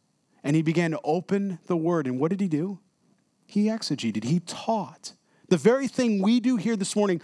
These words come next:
two thousand years ago, this is what Jesus did. He would open the scrolls of Isaiah. Remember, the scrolls used to be kept up in the front, and he would sit down, they would stand as they would teach. It was a little different than it is today culturally, but he would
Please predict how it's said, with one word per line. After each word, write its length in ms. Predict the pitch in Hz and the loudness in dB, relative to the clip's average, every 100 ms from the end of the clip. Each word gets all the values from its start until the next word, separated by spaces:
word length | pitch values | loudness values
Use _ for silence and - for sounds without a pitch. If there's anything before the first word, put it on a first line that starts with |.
| - - | -8 0
two 240 | 240 269 | 2 2
thousand 480 | - 262 247 214 214 | 4 2 2 2 2
years 260 | 233 254 | 2 2
ago, 260 | 175 160 165 | 0 2 2
this 240 | 156 240 | 2 0
is 140 | 254 226 | 0 0
what 140 | 220 | 0
Jesus 400 | - 202 180 180 | 0 -2 0 -2
did. 320 | 254 240 127 _ _ - - | 0 -2 -4 _ _ -20 -8
He 120 | 233 | -2
would 140 | 240 262 | 2 4
open 260 | 285 277 | 2 2
the 80 | 247 | 0
scrolls 400 | - 240 262 220 | 2 2 4 2
of 80 | 214 | 2
Isaiah. 720 | 220 185 196 254 233 113 - _ _ _ - | 2 2 2 2 0 -4 -16 _ _ _ -4
Remember, 400 | 175 196 247 277 | 2 4 4 0
the 100 | 202 | -2
scrolls 400 | 180 - 226 233 | -2 2 2 2
used 180 | 226 - | -2 -2
to 60 | 208 | -2
be 80 | |
kept 360 | 214 - 240 - | 0 2 2 4
up 200 | 220 220 | 2 2
in 60 | 208 | -2
the 80 | |
front, 400 | 180 208 208 247 - - - | 0 2 2 0 -8 -16 -2
and 140 | 190 | 2
he 200 | 170 247 | 6 4
would 160 | 254 247 | 4 0
sit 140 | 226 | 0
down, 240 | 202 220 214 | 2 2 2
they 160 | 202 | 0
would 160 | 226 - | 0 0
stand 260 | 220 214 | 2 2
as 120 | 226 185 | 2 0
they 100 | 196 | 0
would 140 | 180 | 0
teach. 240 | 196 214 | 0 0
It 20 | 233 | -2
was 120 | 156 | 0
a 20 | |
little 180 | 170 240 | 2 2
different 460 | 202 185 190 240 _ _ - | 2 0 0 -2 _ _ -2
than 140 | 180 | 2
it 60 | 190 | 2
is 160 | 202 - | 0 0
today 260 | 190 220 | 2 2
culturally, 640 | - 196 226 - 135 151 190 - - - | 0 -2 -2 -2 -2 -2 -4 -10 -8 4
but 80 | 247 | 6
he 80 | |
would 120 | 277 | 6